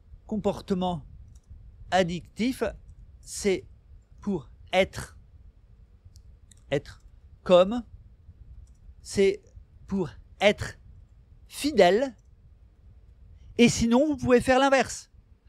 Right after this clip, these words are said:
Ce comportement addictif, c'est au contraire pour me rébeller et pour ne pas faire comme. Si par exemple j'en veux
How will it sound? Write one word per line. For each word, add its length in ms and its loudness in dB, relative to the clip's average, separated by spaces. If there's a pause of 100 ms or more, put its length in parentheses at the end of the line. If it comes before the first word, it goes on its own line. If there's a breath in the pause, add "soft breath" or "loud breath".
(160 soft breath)
Ce 180 -4
comportement 1200 0 (880)
addictif, 680 -6 (1500)
c'est 320 0
au 160 4
contraire 560 2
pour 240 -2
me 240 6
rébeller 880 4 (220)
et 100 0
pour 320 2
ne 120 0
pas 280 0
faire 400 -2 (200)
comme. 360 4 (360 soft breath)
Si 140 -14
par 140 4
exemple 580 -2
j'en 240 -4
veux 460 0